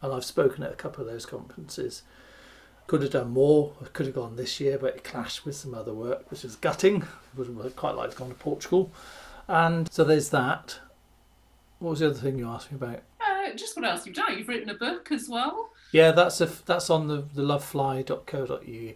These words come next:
Speaker 1: K website. A lot of people have downloaded that, or they, they, the audio version of it is in, actually in the podcast, episode sixty-nine. Quite a lot of people have liked that.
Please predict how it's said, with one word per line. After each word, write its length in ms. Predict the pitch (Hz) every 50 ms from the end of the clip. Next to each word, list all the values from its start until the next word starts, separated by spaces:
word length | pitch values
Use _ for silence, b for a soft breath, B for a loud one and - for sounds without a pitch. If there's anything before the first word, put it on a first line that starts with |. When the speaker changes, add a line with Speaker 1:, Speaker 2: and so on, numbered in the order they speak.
| - -
Speaker 1:
K 560 | - - 127 110 110 113 110 110 110 107 101 - _ _ _ _ _ _ 180
website. 540 | 170 139 131 - - - - 151 147 147 -
A 40 | 147
lot 160 | 156 156 -
of 40 | -
people 240 | - 143 - - 117
have 80 | 104 -
downloaded 640 | - 110 107 113 110 113 110 113 117 - 117 -
that, 220 | - 113 110 - -
or 160 | - 120 117 120
they, 140 | 123 123 123
they, 200 | - 123 135 131
the 140 | 127 131
audio 520 | 139 139 139 139 135 - - 120 107 107 101
version 440 | 107 117 110 110 113 - - 123 113
of 140 | 113 -
it 120 | - - -
is 220 | 127 123 - -
in, 240 | - - 127 113 110
actually 320 | - - - - - 139 120
in 40 | 113
the 80 | -
podcast, 580 | - - 139 139 143 - 156 156 156 151 - -
episode 460 | 135 - 147 131 - 123 113 110 -
sixty-nine. 720 | - - - - - - 127 127 117 113 113 113 120 117 - B B B B B B B
Quite 200 | - 151 - 127
a 40 |
lot 120 | 131 127 -
of 60 | -
people 240 | - - 123 - 113
have 100 | 104 107
liked 280 | 120 120 123 - - -
that. 260 | 131 127 131 -